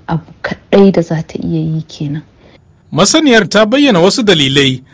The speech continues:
Speaker 2: da ta ce kan hana yara mata karatu kamar haka.
Speaker 1: Banda wannan matsalan, akwai kuma matsalan rashin karatu.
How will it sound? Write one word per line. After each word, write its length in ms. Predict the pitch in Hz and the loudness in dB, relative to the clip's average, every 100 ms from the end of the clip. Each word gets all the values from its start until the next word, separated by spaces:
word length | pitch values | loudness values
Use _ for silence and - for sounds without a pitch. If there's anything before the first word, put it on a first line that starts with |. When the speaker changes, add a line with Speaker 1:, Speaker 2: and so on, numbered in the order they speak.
| _ - | _ -12
Speaker 2:
da 60 | |
ta 120 | 123 165 | -4 0
ce 160 | 196 | 0
kan 160 | - 151 | 0 -2
hana 200 | 185 190 | 0 2
yara 320 | 175 175 175 | 4 6 4
mata 320 | 185 196 208 202 | 4 2 2 0
karatu 540 | 175 143 127 220 240 | 2 0 -2 -4 -4
kamar 280 | 226 151 139 | -2 0 2
haka. 400 | 139 139 139 - _ _ _ _ _ - _ _ | 0 -2 -4 -8 _ _ _ _ _ -20 _ _
Speaker 1:
Banda 320 | 220 247 262 208 | 4 6 6 4
wannan 520 | 185 170 185 202 202 | 2 2 2 2 2
matsalan, 480 | 220 226 254 269 285 _ | 2 2 2 4 0 _
akwai 260 | - - 202 | -14 -2 -2
kuma 200 | 202 202 | 2 0
matsalan 420 | 208 208 220 190 170 | 0 0 -2 -2 -4
rashin 360 | 165 - 160 | -6 -6 -10
karatu. 600 | - 143 135 - - 156 | -8 -8 -8 -10 -14 -14